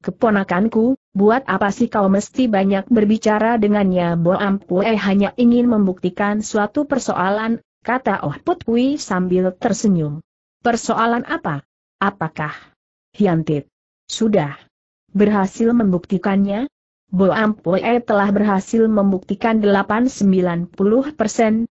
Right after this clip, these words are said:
Aku yakin Ruyung Muni Chiang Mopian yang hilang dari istana Xiang Hang Hu adalah merupakan hasil curian dari Nyo Ban Bu dan Wei Tian Yang yang berkomplot."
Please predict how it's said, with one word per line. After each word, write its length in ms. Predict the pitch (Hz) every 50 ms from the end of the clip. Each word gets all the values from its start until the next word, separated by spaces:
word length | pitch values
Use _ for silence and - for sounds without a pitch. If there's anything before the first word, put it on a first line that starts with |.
| _ _ -
Aku 320 | 214 226 226 - 254 254
yakin 560 | 247 233 202 165 170 - - 233 247 262 262
Ruyung 400 | 247 226 220 214 220 226 226 226
Muni 320 | 226 226 226 240 277 302 302
Chiang 400 | - - 214 202 196 196 196 196
Mopian 480 | 180 175 - 180 180 175 175 175 175
yang 240 | 180 180 175 160 165
hilang 480 | 170 196 208 208 220 226 247 269 254 226
dari 320 | 214 208 208 233 - -
istana 400 | 214 - - 214 190 190 180 165
Xiang 400 | 165 165 - 233 220 226 254 233
Hang 240 | 240 233 262 277 262
Hu 160 | 240 294 269
adalah 400 | - 226 214 202 185 185 185 180
merupakan 640 | 185 165 160 160 160 - 175 175 - - 190 202 220
hasil 480 | 208 - 190 185 - - 190 170 165
curian 480 | - - 269 262 220 208 220 214 233 247
dari 240 | 220 214 214 240 269 269
Nyo 160 | 262 247 220 190 190 208 202
Ban 240 | 190 190 185 180 180
Bu 160 | 180 180 175
dan 240 | 180 196 214 254 240 226
Wei 80 | 226 220
Tian 400 | 220 - 247 247 247 247 247 233
Yang 240 | 226 214 208 208 202
yang 240 | 214 196 190 180
berkomplot." 640 | 170 170 180 - 233 226 214 196 175 165 170 160 -